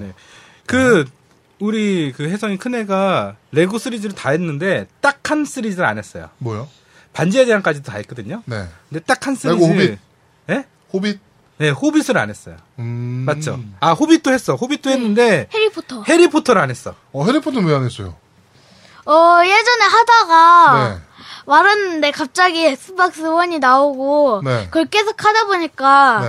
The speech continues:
Speaker 2: 네.
Speaker 3: 엑스박스 삼육공이
Speaker 2: 네.
Speaker 3: 점점 잊혀지는 거예요.
Speaker 2: <laughs> 네.
Speaker 3: 그렇게 돼가지고
Speaker 2: 네.
Speaker 3: 삼육공은 거의 안 쓰게 돼가지고
Speaker 2: 네.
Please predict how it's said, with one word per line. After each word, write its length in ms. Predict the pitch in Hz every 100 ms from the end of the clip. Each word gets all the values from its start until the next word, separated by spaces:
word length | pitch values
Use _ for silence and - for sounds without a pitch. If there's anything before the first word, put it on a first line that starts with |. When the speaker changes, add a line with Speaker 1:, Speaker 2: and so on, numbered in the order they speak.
| 101 87
Speaker 2:
네. 60 | 269
Speaker 3:
엑스박스 440 | 302 - 370 330 320
삼육공이 1080 | 381 427 - 349 302 285 302 302 233 190 127
Speaker 2:
네. 200 | 113 92 - -
Speaker 3:
점점 460 | 311 320 311 339 269
잊혀지는 560 | 254 427 381 359 320
거예요. 640 | 277 254 247 285 311 247 208 370 - - -
Speaker 2:
<laughs> 420 | - - - 247 -
네. 320 | 143 131 107 95 170 -
Speaker 3:
그렇게 400 | 359 427 415 403
돼가지고 960 | 370 330 320 294 254 294 311 302 240
Speaker 2:
네. 140 | 123 95 82 - -
Speaker 3:
삼육공은 680 | - 466 508 453 403 349 277
거의 240 | 311 311
안 160 | 254 311
쓰게 320 | 403 339 359
돼가지고 960 | 320 285 269 262 233 269 285 269 226 123
Speaker 2:
네. 240 | 110